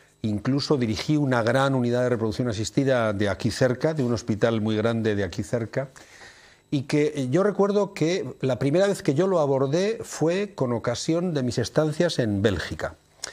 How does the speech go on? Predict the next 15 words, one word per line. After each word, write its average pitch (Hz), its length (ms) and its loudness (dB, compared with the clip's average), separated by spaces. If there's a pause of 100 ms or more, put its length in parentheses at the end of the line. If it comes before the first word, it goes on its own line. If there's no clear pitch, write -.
(400)
Bélgica 151 480 4
es 147 100 -2
un 151 100 2
país 165 440 2
que 123 520 0
en 117 80 0
la 113 80 2
historia 147 280 4
de 147 60 2
la 139 80 4
reproducción 135 280 0
asistida 127 320 2
es 110 80 0
muy 127 140 2
importante 160 640 0